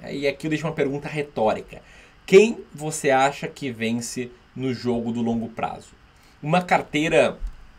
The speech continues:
mal gerida, mal montada, mas que tem um plano de investimentos que é seguido à risca, que vocês planejam, olha, eu vou fazer aportes mensais nessa carteira, eu vou manter ela pro longo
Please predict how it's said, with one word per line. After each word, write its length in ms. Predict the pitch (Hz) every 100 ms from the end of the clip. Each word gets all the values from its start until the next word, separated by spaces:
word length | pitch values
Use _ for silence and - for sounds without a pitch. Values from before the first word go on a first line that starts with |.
| - - -
mal 340 | 131 135 147 135
gerida, 580 | 107 92 117 131 98
mal 240 | 92 98 131
montada, 800 | 117 101 - 98 104 92 90 - - - - -
mas 380 | 127 165 - -
que 800 | - - - 156 143 139 131 127 - _
tem 160 | 156 170
um 140 | 160
plano 420 | - 143 143 143
de 100 | 127
investimentos 480 | 123 123 - 123 120
que 280 | - 131 131
é 120 | 185
seguido 480 | - - 113 131 120
à 40 |
risca, 500 | 92 110 147 - - - -
que 60 | 110
vocês 240 | - 139
planejam, 480 | - 170 147 110 127
olha, 140 | 117
eu 80 | 117
vou 80 | 120
fazer 300 | 131 117 123
aportes 520 | - 131 131 127 -
mensais 560 | 117 107 107 110 107 101
nessa 180 | -
carteira, 800 | 92 92 - - 123 123 117 110 - - - -
eu 120 | 123
vou 100 | 127
manter 280 | 117 110 110
ela 120 | 107
pro 160 | -
longo 220 | 98 92